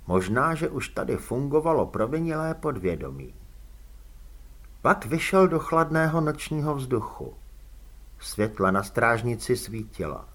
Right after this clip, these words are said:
Teď, když pozhasínali venkovní lampy, to bylo jako maják. Za stěnami dvora teprve začínala ta pravá noc, ta stará temná noc,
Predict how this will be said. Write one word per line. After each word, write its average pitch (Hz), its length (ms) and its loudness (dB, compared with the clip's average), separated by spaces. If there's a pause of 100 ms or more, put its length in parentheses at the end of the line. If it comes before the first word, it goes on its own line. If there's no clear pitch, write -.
(960)
Teď, 107 320 4
když 113 260 0
pozhasínali 110 840 4
venkovní 110 640 2
lampy, 101 420 4
to 98 200 -2
bylo 104 380 0
jako 113 440 -2
maják. 85 680 -4 (1200)
Za 95 140 4
stěnami 156 540 0
dvora 104 360 0
teprve 151 480 -2
začínala 139 600 -2
ta 135 160 -2
pravá 131 440 0
noc, - 520 -6 (320)
ta 85 120 -10
stará 123 800 -6 (100)
temná 110 580 0
noc, - 600 -4